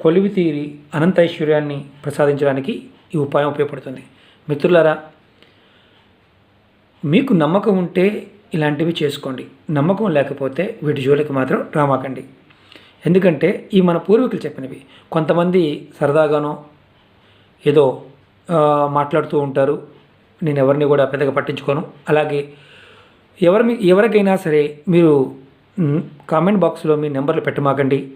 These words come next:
నేను ఎవరికి కాల్ చేయను, ఎందుకంటే మిస్‌యూజ్ అవడానికి అవకాశం ఉంటుంది. నా మెయిల్ ఐ డీ ఇస్తాను, ఎవరికైనా డౌట్ ఉంటే నా మెయిల్ ఐ డీకి మెయిల్ చేయండి. మిత్రులారా, ఈ వీడియోని నచ్చినట్లయితే కనుక లైక్ చేయండి, నా ఛానల్ సబ్స్క్రైబ్ చేసుకోండి, పది మంది మిత్రులకు షేర్ చేయండి. ముందు ముందు రోజుల్లో కూడా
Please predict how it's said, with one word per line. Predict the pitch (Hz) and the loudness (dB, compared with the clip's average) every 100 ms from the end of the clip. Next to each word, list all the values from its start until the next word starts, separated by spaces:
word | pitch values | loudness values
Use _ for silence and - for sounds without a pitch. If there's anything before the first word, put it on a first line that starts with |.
| - | -2
నేను | 151 131 | 2 2
ఎవరికి | 143 143 - | 2 -2 -2
కాల్ | 135 131 | 0 0
చేయను, | 131 123 127 _ _ _ _ _ _ - | -2 -8 -12 _ _ _ _ _ _ -4
ఎందుకంటే | 156 160 160 143 | 0 2 2 2
మిస్‌యూజ్ | 175 175 185 151 | 0 2 4 4
అవడానికి | 143 135 131 | 2 0 0
అవకాశం | 139 139 139 | 0 -4 -6
ఉంటుంది. | 135 127 - - 190 | -12 -14 -16 -10 -2
నా | 151 143 | 0 2
మెయిల్ | 151 170 | 4 4
ఐ | |
డీ | 160 | 2
ఇస్తాను, | 147 147 143 180 - - _ - | 0 0 0 -4 -12 -20 _ -4
ఎవరికైనా | 151 160 156 143 | 2 2 2 2
డౌట్ | 147 147 | 0 0
ఉంటే | 147 156 | -2 -2
నా | |
మెయిల్ | 139 139 | 0 0
ఐ | 143 | 0
డీకి | 151 147 | 0 -2
మెయిల్ | 131 135 | -4 -4
చేయండి. | 127 120 - - _ _ _ _ _ _ _ _ _ _ | -6 -6 -14 -20 _ _ _ _ _ _ _ _ _ _
మిత్రులారా, | 185 185 220 220 | 0 2 2 2
ఈ | 202 180 | 2 2
వీడియోని | 196 185 196 | 2 0 -2
నచ్చినట్లయితే | 151 147 156 160 151 | -4 -4 2 4 4
కనుక | 147 139 | 2 0
లైక్ | 139 139 | -2 0
చేయండి, | 151 147 147 - - - - | 0 2 0 -6 -10 -10 -2
నా | 147 151 | 0 0
ఛానల్ | 143 139 | -2 -2
సబ్స్క్రైబ్ | 139 - 151 - | -6 -2 -4 -2
చేసుకోండి, | 143 - 143 139 - - - _ 151 | -4 -4 -8 -8 -10 -16 -20 _ -2
పది | 151 | 0
మంది | 147 143 | 0 -2
మిత్రులకు | 135 151 - | -4 -6 0
షేర్ | 147 - | 0 0
చేయండి. | 143 123 110 - _ _ - - _ - 190 | -4 -8 -10 -18 _ _ -20 -20 _ -6 2
ముందు | 175 202 | 4 6
ముందు | 190 | 6
రోజుల్లో | 165 143 139 | 4 4 0
కూడా | 135 139 | 0 0